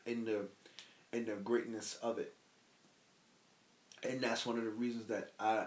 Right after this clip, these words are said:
I normally, like, get mad with people who don't believe in God,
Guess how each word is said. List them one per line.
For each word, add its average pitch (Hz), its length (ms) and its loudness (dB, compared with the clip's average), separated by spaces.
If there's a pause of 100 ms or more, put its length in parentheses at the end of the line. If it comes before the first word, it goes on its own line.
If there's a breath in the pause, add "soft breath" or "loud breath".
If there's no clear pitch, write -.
I 107 220 2 (360)
normally, 101 460 -2
like, 92 320 -2 (680 loud breath)
get 110 220 2
mad 107 260 4
with 95 120 -2
people 101 340 -6
who 113 100 -6
don't 98 240 -4
believe 113 320 0
in 117 140 -2
God, 92 300 -2